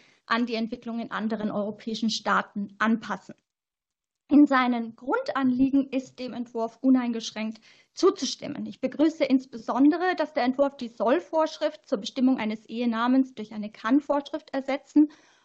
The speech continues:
und dass er Doppelnamen aus beiden Gatten- beziehungsweise Elternnamen zulassen möchte. Letzteres ist überfällig, äh, um Inkonsistenzen innerhalb unserer Rechtsordnung zu vermeiden,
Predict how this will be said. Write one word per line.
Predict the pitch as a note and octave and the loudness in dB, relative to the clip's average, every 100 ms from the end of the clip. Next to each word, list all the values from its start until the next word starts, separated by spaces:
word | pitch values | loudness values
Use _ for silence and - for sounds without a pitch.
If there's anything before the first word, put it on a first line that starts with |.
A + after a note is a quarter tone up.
| _ | _
und | C#4+ C#4 | 2 4
dass | B3+ C4 | 2 0
er | B3+ | -2
Doppelnamen | - C4 C#4+ B3+ G#3+ G3+ A3 C4 C#4+ C#4+ - | 2 2 2 -2 -2 -2 0 2 2 0 -2
aus | G#3 A#3 B3 | -2 -2 -6
beiden | - A3+ B3 B3+ C4+ | -6 -2 0 2 2
Gatten- | B3+ A#3 - C4+ B3+ | 2 -2 2 0 0
beziehungsweise | A3 B3+ A#3+ A3+ G#3+ G#3 | -6 -8 -8 -6 -8 -6
Elternnamen | A3 A#3 A3 G#3+ G#3 A3 A#3 - _ _ | -8 -6 -4 -4 -2 0 -2 -6 _ _
zulassen | - D4+ E4+ F#3 - - F3 - | 0 4 6 4 -2 -14 -18 -8
möchte. | G3+ G3 G#3+ G#3+ - - _ _ _ _ - | -4 0 0 -2 -14 -20 _ _ _ _ 0
Letzteres | D#4 - E4 C#4 C4+ | 0 0 -2 -2 -4
ist | A3+ - _ | -12 -14 _
überfällig, | D#4 F4+ F#4+ F#4 F#4 F4 G#4 C5 - - - | 0 2 0 -2 -8 -6 -4 -6 -6 -12 -2
äh, | A#3+ | 0
um | - C4+ | 2 2
Inkonsistenzen | D4+ E4 D#4+ D4 D4 - C#4 C#4+ D4 C#4 | 4 2 0 -4 -4 -4 0 2 2 0
innerhalb | C#4+ C#4+ C#4 B3+ | 2 2 0 -2
unserer | D4+ F#4 F4 E4 | 0 0 0 -6
Rechtsordnung | D4+ D4 - C4 B3+ C4 C4 | -6 -8 -6 -4 2 2 2
zu | C4+ | -4
vermeiden, | C4 A#3+ A#3 B3 C#4+ | -2 0 0 -2 4